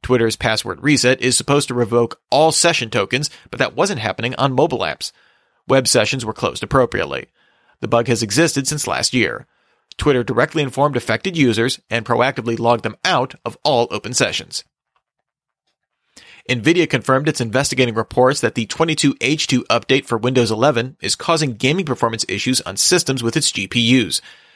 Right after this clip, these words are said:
Some users report seeing large drops in C P U utilization during games after the update. No word if Microsoft is also looking into it.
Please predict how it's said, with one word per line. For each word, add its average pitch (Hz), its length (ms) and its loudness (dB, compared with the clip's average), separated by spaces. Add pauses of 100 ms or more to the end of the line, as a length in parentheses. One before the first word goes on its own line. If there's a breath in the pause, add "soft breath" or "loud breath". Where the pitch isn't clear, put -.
(160 loud breath)
Some 131 280 0
users 123 340 2
report 123 320 0
seeing 113 180 0
large 117 380 0
drops 113 260 0
in 113 60 -6
C 127 200 2
P 117 140 -2
U 123 220 2
utilization 117 760 -2
during 101 300 -4
games 131 420 0
after 104 260 -4
the 120 120 0
update. 101 420 -2 (580 soft breath)
No 120 160 4
word 110 180 2
if 98 80 -4
Microsoft 120 640 0
is 123 180 2
also 110 260 -2
looking 101 280 -8
into 82 240 -6
it. 52 100 -18